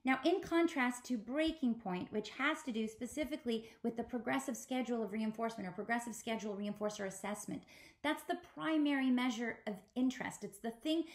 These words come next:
that we seek with this schedule because we want to find out how far the reinforcer is gonna go. So what do we do? We systematically thin each successive reinforcement opportunity completely independent of the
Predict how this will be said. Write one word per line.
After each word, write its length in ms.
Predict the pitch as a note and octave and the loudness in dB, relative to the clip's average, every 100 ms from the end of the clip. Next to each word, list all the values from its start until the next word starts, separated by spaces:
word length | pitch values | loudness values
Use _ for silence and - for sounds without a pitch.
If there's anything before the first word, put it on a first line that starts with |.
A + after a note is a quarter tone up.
| - | -6
that 160 | - - | -4 0
we 140 | B3 | 0
seek 380 | A#3 - E4 E4+ - | 0 -2 0 0 0
with 180 | G#3+ G#3+ | -4 -2
this 180 | G#3+ - | -4 -4
schedule 600 | - C4 D4+ A#3 F#3 F#3 - - - | -4 0 0 0 -2 -4 -12 -14 -4
because 240 | C4+ D4 D4 - | 0 0 0 -8
we 140 | F#3+ G#3+ | -2 0
want 240 | G#3+ C#4 | 2 2
to 100 | D#4 | 2
find 280 | B3 B3 B3 | 0 2 4
out 180 | B3+ A#3 | 2 2
how 160 | A#3 | -2
far 400 | A#3 B3+ B3 A3+ | -2 0 2 2
the 100 | G#3+ | 0
reinforcer 760 | G3+ A3 A3 G#3+ A3 G#3+ G#3 - G3+ | 0 0 -2 0 -2 0 -4 -2 -4
is 180 | F3+ - | -6 -6
gonna 200 | F#3+ G#3+ | -6 0
go. 260 | E4 B3 | 0 0
So 180 | F#3+ G3 | -2 -6
what 160 | F3+ A3 | -4 -2
do 60 | |
we 100 | C#4+ | 0
do? 140 | G4+ B4 - - - F#3 | 0 0 -4 -18 -14 -6
We 140 | F3+ | -6
systematically 920 | - F4+ E4+ E4 C4+ C4 B3+ G#3+ F#3+ - - | -4 -4 0 2 2 2 -2 -4 -6 -12 -6
thin 360 | F#4 F#4 B3 - | 2 4 2 2
each 220 | E4+ F#4 | 0 0
successive 640 | - C4 - C4 C4 B3+ | -2 -8 -2 -2 0 -4
reinforcement 640 | A3 A3+ A3+ A3 A3 G#3+ G#3+ | -2 -2 -2 -2 -4 -4 -4
opportunity 600 | G#3 G#3 - C#4 G3 F#3+ - - - | -4 -6 -2 0 0 -4 -14 -20 0
completely 520 | C#4+ - G4 G4 E4 | 0 2 0 4 4
independent 560 | C#4+ A#3+ C4 A#3+ G3+ - | 4 2 2 2 2 0
of 180 | A3+ A3 | 2 2
the 200 | G#3 G3 | 2 0